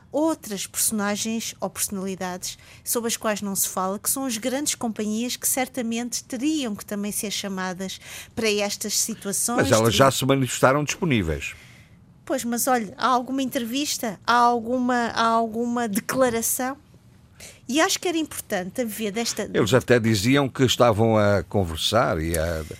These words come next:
Speaker 2: tratar disto
Speaker 1: Ah,
Speaker 2: com o, as entidades relevantes,
Speaker 1: <laughs>
Speaker 2: como,
Speaker 1: nós
Speaker 2: como lhe
Speaker 1: sabemos,
Speaker 2: chamaram.
Speaker 1: eh, Jorge Gonçalves, que o inferno está cheio,
Speaker 2: De boas
Speaker 1: pleno
Speaker 2: intenções.
Speaker 1: de boas intenções,
Speaker 2: <laughs>
Speaker 1: não é? E nós que somos, vá, eh,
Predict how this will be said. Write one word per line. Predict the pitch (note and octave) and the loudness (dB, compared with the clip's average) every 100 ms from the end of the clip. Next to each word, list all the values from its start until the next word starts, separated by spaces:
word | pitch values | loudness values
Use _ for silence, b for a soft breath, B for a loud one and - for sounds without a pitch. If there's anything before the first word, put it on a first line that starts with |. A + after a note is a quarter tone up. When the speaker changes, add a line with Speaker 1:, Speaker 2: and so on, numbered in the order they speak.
| - - | -10 -4
Speaker 2:
tratar | G2 E2 G2+ | 0 2 2
disto | B2+ - | 2 2
Speaker 1:
Ah, | G#3 A3+ A3 G#3 | 4 4 4 6
Speaker 2:
com | D#3 E3 D3+ | 6 6 6
o, | C#3 C#3 - C3+ B2 | 6 6 6 4 4
as | A2+ | 4
entidades | C#3+ C3 D#3+ C3+ A#2+ | 2 4 4 4 4
relevantes, | D3 D3 A#2 C3+ G2+ - G3+ - | 6 6 8 6 4 -2 -6 -8
Speaker 1:
<laughs> | - | -4
Speaker 2:
como, | G#2+ D#3+ | 0 4
Speaker 1:
nós | A3+ G#3+ | 4 4
Speaker 2:
como | - - A#3+ | 4 2 2
lhe | |
Speaker 1:
sabemos, | B3 G3 D3+ - | 0 0 -2 -4
Speaker 2:
chamaram. | - - A3 | -8 -8 -6
Speaker 1:
eh, | A3 G#3+ G#3 G3+ - G3 | -6 -6 -8 -10 -12 -8
Jorge | A#3 A3 | -4 -2
Gonçalves, | G#3+ A3+ - A3 A3+ - - - - | -4 -4 -2 -2 -4 -8 -14 -20 -14
que | G#3+ | -10
o | A3+ | -6
inferno | A#3 G3+ - A#3 B3+ | -6 -4 -2 -2 -2
está | - A3 | -2 0
cheio, | - - - - - A#3+ B3 E3 | 2 0 2 2 4 2 2 0
Speaker 2:
De | G#2 | 4
boas | B2+ A#2 | 6 8
Speaker 1:
pleno | - | 6
Speaker 2:
intenções. | G#2 F#2+ - | 4 2 0
Speaker 1:
de | F2+ | -2
boas | A3 A3 G#3+ | -2 -2 -4
intenções, | G#3 G#3+ - - - C#3+ G#3+ - | -2 0 0 0 0 0 0 -2
Speaker 2:
<laughs> | G3+ | 0
Speaker 1:
não | F#3+ | 2
é? | G3+ B3+ - B B B B B | 2 0 -6 B B B B B
E | C4 C4 C4 B3+ A#3+ | 0 2 2 -2 -4
nós | A#3 A#3 B3 B3+ - | 2 4 4 2 -2
que | - - | -2 -4
somos, | - D#4+ F4 A3 - | -2 -2 -2 -4 -6
vá, | F#3 G3 G#3 E3 - b b b - | -2 0 0 -2 -12 b b b -6
eh, | F#3+ | -4